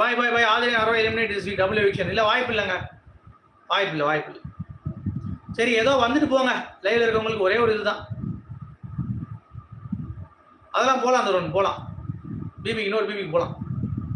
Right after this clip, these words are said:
ஒரே ஒரு உங்களுக்கு ரெக்வஸ்ட் என்னன்னா, தயவு செஞ்சு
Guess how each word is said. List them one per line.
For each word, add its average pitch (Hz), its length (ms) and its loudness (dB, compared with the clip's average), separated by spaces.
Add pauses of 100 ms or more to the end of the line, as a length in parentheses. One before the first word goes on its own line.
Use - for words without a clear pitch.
(120)
ஒரே 196 160 2
ஒரு 220 340 6
உங்களுக்கு 170 320 -2
ரெக்வஸ்ட் 214 320 2
என்னன்னா, 165 400 -2
தயவு 202 240 2
செஞ்சு 208 340 -6